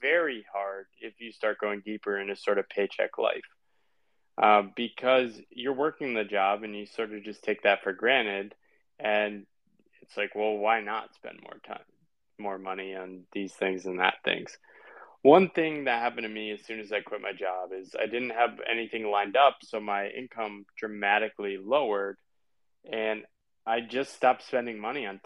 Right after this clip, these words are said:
tons of stuff like eating out. And it, <laughs> I was sort of shocked that I didn't miss eating out one bit at all. And also, like, going out and partying, didn't miss it at all.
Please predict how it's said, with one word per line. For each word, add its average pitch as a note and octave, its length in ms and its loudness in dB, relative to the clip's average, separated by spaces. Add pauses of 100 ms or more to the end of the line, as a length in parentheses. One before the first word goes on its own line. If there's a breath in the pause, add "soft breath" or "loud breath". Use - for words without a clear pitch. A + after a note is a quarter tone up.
tons G#2 180 -6
of G2 100 -12
stuff B2+ 300 0
like F#2+ 180 -6
eating A2 280 -6
out. G#2+ 320 0 (180)
And B2 140 2
it, B2 180 0
<laughs> - 420 -6
I C3+ 60 12
was C#3+ 180 6
sort F3+ 220 6
of B3 120 -8
shocked C3 400 2
that G#2 160 -4 (400 soft breath)
I A#2+ 100 -2
didn't B2+ 400 -8
miss C3 180 -8 (120)
eating A#2+ 400 -8
out G#2+ 280 -2
one G#2 420 -6
bit F#2 180 -4 (1300)
at B2+ 280 4
all. G2 320 -6 (1300)
And B2 320 -4
also, C3 520 -2
like, A#2+ 240 -4
going A2+ 260 -2
out B2 160 -2
and A#2+ 100 -12
partying, A2+ 520 -4 (240)
didn't C3 320 -8
miss A#2+ 260 -4
it G#2 80 0
at G#2 140 -2
all. G#2 340 0